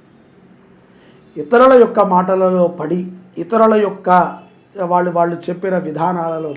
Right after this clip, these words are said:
పడి ఇబ్బంది పడవద్దు. మీకు తృప్తిగా ఉండటానికి, సంతృప్తిగా మీ మనసు ఉండటానికి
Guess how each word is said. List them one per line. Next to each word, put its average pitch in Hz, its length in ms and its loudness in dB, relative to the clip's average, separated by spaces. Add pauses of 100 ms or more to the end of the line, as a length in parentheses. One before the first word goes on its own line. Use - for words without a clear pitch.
పడి 131 180 -12 (180)
ఇబ్బంది 135 300 -14
పడవద్దు. 107 300 -20 (1200)
మీకు 135 180 -14
తృప్తిగా 220 720 0
ఉండటానికి, 165 760 -2 (680)
సంతృప్తిగా 208 800 -4
మీ 185 160 -6
మనసు 151 320 -10
ఉండటానికి 127 720 -14